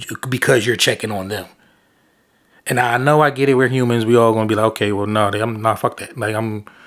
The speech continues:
they need to check on me too." Like, nah, but now it sounds like you, you just, it sounds,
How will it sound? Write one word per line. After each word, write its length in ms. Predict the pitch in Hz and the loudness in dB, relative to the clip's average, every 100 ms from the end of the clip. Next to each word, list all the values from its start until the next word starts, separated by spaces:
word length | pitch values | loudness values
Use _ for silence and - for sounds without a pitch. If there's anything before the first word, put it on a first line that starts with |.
| - - - | -20 -20 -8
they 100 | 120 | -4
need 140 | 120 | -2
to 80 | 107 | -2
check 180 | 123 107 | -2 -2
on 80 | 104 | -4
me 100 | 104 | -6
too." 200 | - 113 | -2 -2
Like, 160 | 104 | 0
nah, 180 | 113 127 | 0 2
but 160 | 104 107 | 0 0
now 220 | 120 123 | 0 2
it 60 | 110 | 0
sounds 340 | 127 120 113 | 2 2 2
like 160 | 110 107 | 0 0
you, 140 | 120 | -2
you 200 | 117 120 | -4 -8
just, 260 | 117 110 - | -6 -6 -2
it 60 | |
sounds, 560 | - 139 135 120 107 | 2 2 2 -2 -4